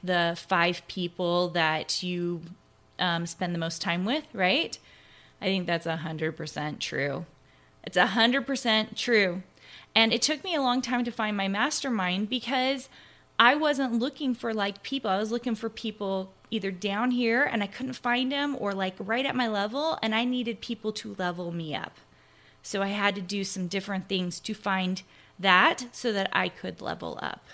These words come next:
And I know that you're probably looking for the same thing in whatever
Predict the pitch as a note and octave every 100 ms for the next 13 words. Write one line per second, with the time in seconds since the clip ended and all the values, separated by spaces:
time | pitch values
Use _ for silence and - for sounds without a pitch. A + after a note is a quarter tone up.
0 | - _ - - - F#3+ G3 G3+ F#3+ F#3+
1 | - G3 G#3+ - G#3+ G#3 F#3+ F#3 F#3 F#3
2 | F3+ - F3 E3+ - F#3 F3 - G#3+ G3+
3 | B3+ D4 C#4 C4 A#3+ G#3+